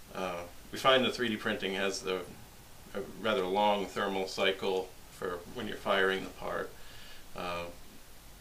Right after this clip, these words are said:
there are some considerations in the, the strengths of the part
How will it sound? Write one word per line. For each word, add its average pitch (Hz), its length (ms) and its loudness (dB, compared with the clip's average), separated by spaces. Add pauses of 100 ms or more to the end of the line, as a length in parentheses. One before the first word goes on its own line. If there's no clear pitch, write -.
(280)
there 127 120 6
are 143 200 10
some 131 180 2
considerations 110 880 2
in 92 240 -2 (240)
the, 90 280 2 (680)
the 85 280 -2 (260)
strengths - 480 4
of 131 160 2
the 135 80 0
part 131 420 8